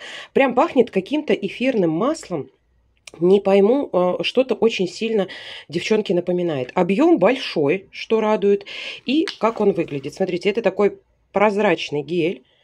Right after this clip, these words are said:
Он прям совсем прозрачный, вот такой лёгкий голубой оттеночек, что ли, имеет. И он плотненький. Расход у него маленький, хорошо распределяется. И вот прям напоминает что-то очень сильно, не пойму что.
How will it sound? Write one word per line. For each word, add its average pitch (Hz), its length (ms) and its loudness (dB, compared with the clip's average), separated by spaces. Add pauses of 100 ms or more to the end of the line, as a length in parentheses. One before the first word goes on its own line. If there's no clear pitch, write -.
(160)
Он 247 140 -4
прям 202 160 0
совсем 180 400 -6
прозрачный, 226 460 -2
вот 180 40 -8
такой 175 220 0
лёгкий 202 400 0 (260)
голубой 180 480 4
оттеночек, 240 540 0
что - 240 0
ли, 190 160 4
имеет. 196 560 6
И 277 160 0 (680)
он 220 180 2
плотненький. 208 600 4 (480)
Расход 233 460 2
у - 20 6
него 190 200 6
маленький, 254 340 4
хорошо 208 320 0
распределяется. 196 580 0 (360)
И 220 100 0
вот 233 140 4
прям 254 200 4
напоминает 254 600 4
что-то 190 440 2
очень 185 440 4
сильно, 302 340 2
не 190 140 6
пойму 202 240 2
что. 151 360 -2